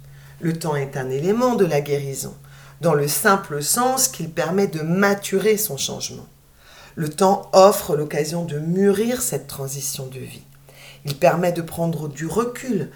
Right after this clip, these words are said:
de gagner en compréhension. Cependant, pour une guérison durable, il faut plus que simplement laisser le temps s'écouler. Plutôt que d'attendre passivement que les choses s'améliorent,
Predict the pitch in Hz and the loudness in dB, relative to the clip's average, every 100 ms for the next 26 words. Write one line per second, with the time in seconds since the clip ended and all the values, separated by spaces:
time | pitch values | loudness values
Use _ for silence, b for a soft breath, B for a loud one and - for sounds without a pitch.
0 | B B - 151 147 151 165 160 151 160 | B B -10 -2 2 4 4 2 -2 -2
1 | 175 170 - 202 208 - 226 202 - _ | -6 -4 0 2 2 -2 -4 -8 -14 _
2 | - 151 - 101 95 139 - - 127 135 | -8 -6 -6 -8 -8 -8 -8 -8 -6 -6
3 | 123 175 160 151 139 135 131 117 135 180 | -2 -2 0 -2 -4 -6 -8 -8 -8 -10
4 | 196 - - 175 170 - 180 - - 226 | -12 -12 -4 -4 0 0 0 -4 -6 -2
5 | 226 - 151 - 165 156 151 143 147 135 | -2 -2 -2 0 0 -2 -2 0 0 0
6 | 147 147 - 143 131 - 127 123 - - | -2 -2 -2 -4 -6 -8 -8 -6 -8 -8
7 | 123 - 98 - B B - - 202 170 | -14 -12 -14 -16 B B -4 2 4 6
8 | 139 - 165 165 170 165 185 156 147 151 | 4 4 -2 2 2 2 0 0 2 2
9 | - 110 110 185 190 135 131 135 139 170 | 2 -4 -2 0 2 2 0 -2 -2 -2